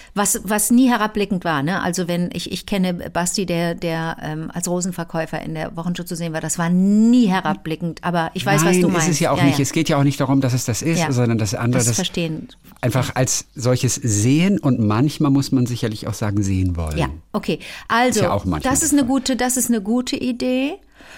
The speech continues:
Speaker 1: Und vielleicht, vielleicht, vielleicht
Speaker 2: Man muss, man muss auf jeden Fall irg-, irgendwie, es findet ganz vorne statt im Mund, ne?
Speaker 1: Das ist so, das ist, das ist ja das Spannendste. Man müsste eigentlich mal, das klingt jetzt eklig, aber man muss eigentlich so einen Mund mal aufschneiden.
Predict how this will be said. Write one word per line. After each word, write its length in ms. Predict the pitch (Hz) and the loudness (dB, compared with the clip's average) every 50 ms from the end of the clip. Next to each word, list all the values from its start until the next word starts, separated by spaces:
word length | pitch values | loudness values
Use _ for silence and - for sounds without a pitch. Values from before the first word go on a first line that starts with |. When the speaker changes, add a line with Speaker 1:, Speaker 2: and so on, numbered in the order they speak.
| - - - - - - - - - - - _ _ _ - - | -20 -20 -20 -20 -20 -20 -20 -20 -20 -20 -20 _ _ _ -10 -2
Speaker 1:
Und 180 | 262 254 233 | 0 2 2
vielleicht, 840 | 233 - - 226 240 233 233 247 247 269 294 330 349 359 349 349 - - | 2 0 -2 -2 0 0 0 0 0 0 0 0 0 -2 -2 -6 -8 -4
vielleicht, 420 | - 294 277 285 277 277 269 - | 0 0 2 2 2 2 0 -2
vielleicht 1300 | - - - 254 247 247 254 240 240 240 240 247 247 240 240 240 233 - - - - - - - - - | -6 -8 -4 -2 -2 0 0 -2 -2 -4 -6 -6 -8 -8 -10 -12 -14 -16 -20 -20 -20 -20 -20 -20 -18 -12
Speaker 2:
Man 200 | 113 110 113 123 | -4 -2 2 2
muss, 260 | 143 143 - - - - - | 2 2 0 -4 -8 -4 0
man 160 | 120 123 123 | 0 2 2
muss 180 | 135 165 - - | 2 2 2 0
auf 140 | 135 123 | -2 0
jeden 160 | 139 131 120 120 | 0 -2 -2 -2
Fall 260 | - 117 110 107 - - - - - _ - | -2 -2 -2 -2 -4 -8 -16 -20 -20 _ -4
irg-, 320 | - 127 123 113 - - - | -2 -2 0 0 -2 -6 -4
irgendwie, 280 | - 123 127 117 113 | -2 0 0 0 0
es 100 | 107 - | -2 -2
findet 240 | - 151 143 143 139 | 0 0 0 0 0
ganz 240 | - 139 143 170 - | 0 0 0 0 -2
vorne 440 | - - - 143 139 139 139 117 98 | -4 -4 0 0 2 2 2 2 0
statt 260 | - - 82 69 - | -2 -4 -8 -6 -6
im 80 | 87 82 | -6 -6
Mund, 300 | 78 71 67 67 - - | -4 -4 -6 -6 -8 -6
ne? 220 | 87 101 - 214 - | -4 -4 -4 -4 -2
Speaker 1:
Das 260 | 247 208 277 277 - | -2 0 0 2 0
ist 120 | 349 294 349 | 0 0 0
so, 60 | 339 269 | 0 0
das 120 | 294 294 294 | -2 -2 -2
ist, 120 | 392 - - | -2 -2 -2
das 80 | 320 | -2
ist 40 | 311 | -2
ja 60 | 311 | -2
das 140 | 277 277 262 | -2 -2 -4
Spannendste. 420 | - - 233 269 277 269 - - | -4 -2 0 2 2 2 2 0
Man 160 | 180 175 185 208 | 0 0 2 2
müsste 300 | 254 254 - - - - | 0 0 -2 -4 -4 -2
eigentlich 280 | 196 247 277 320 269 - | -2 0 0 0 0 0
mal, 200 | 240 240 240 233 - - - - - - | 2 2 2 0 -4 -10 -20 -18 -10 -8
das 100 | - - | -6 -2
klingt 220 | - 233 220 220 | 0 0 0 0
jetzt 120 | 202 - | 0 -2
eklig, 380 | - 208 233 - 214 190 185 - | -2 -4 -2 0 -2 -2 -2 -2
aber 120 | 190 202 | -2 0
man 80 | 196 202 | 2 2
muss 100 | 226 226 | 2 2
eigentlich 240 | - - 240 214 - | 2 0 0 0 2
so 80 | 226 | 2
einen 80 | 208 202 | 2 4
Mund 260 | 196 208 247 254 247 | 4 4 4 2 2
mal 160 | 220 185 175 - - | 2 0 0 0 0
aufschneiden. 1120 | - 220 269 - - - - - - 190 180 160 156 151 156 156 185 190 214 254 - | 0 0 0 0 -2 -2 -2 -2 0 0 0 2 2 0 0 0 0 2 0 0 -2